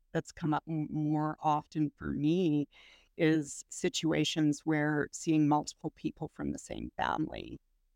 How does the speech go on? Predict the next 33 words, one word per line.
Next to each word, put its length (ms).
And, 500
um, 600
for, 420
for 220
me 200
in 100
particular, 540
like, 160
I, 240
I 120
also 360
had 160
a 40
situation 720
where, 480
um, 560
I 80
made 200
a 40
decision 560
to 140
see, 540
uh, 260
I 80
had 180
provided 440
therapy 400
to 200
a 40
parent, 640
and 420
I 280
was 400